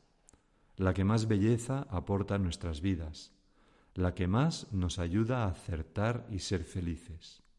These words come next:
El tiempo dedicado a la oración jamás es tiempo perdido. La oración no es simple introspección psicológica, sino diálogo con Dios, escucha de su palabra,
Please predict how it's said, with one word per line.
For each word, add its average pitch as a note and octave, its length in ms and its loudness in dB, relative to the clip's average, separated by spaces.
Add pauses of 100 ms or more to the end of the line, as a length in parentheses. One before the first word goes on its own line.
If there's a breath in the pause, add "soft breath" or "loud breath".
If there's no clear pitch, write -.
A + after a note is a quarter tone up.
(680 soft breath)
El F#2+ 200 2
tiempo A#2 300 4
dedicado G#2 460 2
a G#2 40 2
la G#2 60 2
oración G2+ 520 0 (360 loud breath)
jamás G#2 600 0 (160)
es F#2+ 180 -4
tiempo F2+ 320 -2
perdido. D2+ 440 -4 (1600 soft breath)
La G2 120 4
oración C3+ 480 4 (200 loud breath)
no D3 120 2
es - 480 -2
simple A#2 520 4
introspección F#2+ 840 0 (440)
psicológica, G#2 880 -2 (360 soft breath)
sino F2 400 0
diálogo A#2+ 720 0
con E2 220 -2
Dios, D#2 460 -6 (560)
escucha G2 580 -2
de E2 140 -4
su C3 180 -4
palabra, G2 640 -2